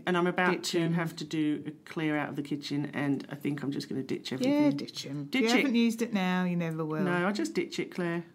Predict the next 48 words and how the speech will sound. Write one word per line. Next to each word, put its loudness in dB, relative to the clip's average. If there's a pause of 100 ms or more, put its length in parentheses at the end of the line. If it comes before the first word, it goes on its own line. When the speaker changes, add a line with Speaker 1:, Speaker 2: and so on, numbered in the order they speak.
(100)
Speaker 2:
Yeah. -2 (180)
Speaker 1:
Yeah. 0
Speaker 2:
I 6
was 4 (100)
overhearing 2
a 0
conversation -2
today -2
where -2
a -2
man 0
was -2
telling -2
my, -4
um, -2
boss -2
Speaker 1:
Mm. -2 (420)
Speaker 2:
that, 0
um, 4
his 2
wife, 2
if -4
she 2
doesn't 0
wear 2
something -2
for -10
six -6
months, -2
she, -2
she -10
puts -6
it -2
in -2
the -4
charity -2
bin. 2
Speaker 1:
Yeah, 4
Speaker 2:
And 6
I 8
was 4
Speaker 1:
right. 2
Speaker 2:
like, -12
"The -4
six -12
months 4
is -2
quite 0